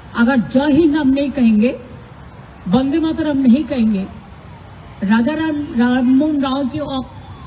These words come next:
इंग्रेज को दलाल बताएंगे, तो क्या ये ठीक होता है? ये हमारा मिट्टी को आप इंसल्ट कर रहे हैं, अपमान कर रहे हैं।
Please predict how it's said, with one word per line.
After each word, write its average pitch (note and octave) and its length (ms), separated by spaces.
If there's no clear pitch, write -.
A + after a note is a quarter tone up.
इंग्रेज C#4+ 320
को D4+ 120
दलाल A#3 380
बताएंगे, B3 540
तो B3 80
क्या C4+ 220
ये A#3 180
ठीक A3+ 280
होता E4 200
है? D4 180
ये B3+ 40
हमारा A#3+ 340
मिट्टी B3 400
को F4 260
आप B3+ 300
इंसल्ट C4+ 500
कर D#4 100
रहे A3 200
हैं, C#3+ 240
अपमान D#4 480
कर C#4 100
रहे G3+ 180
हैं। - 300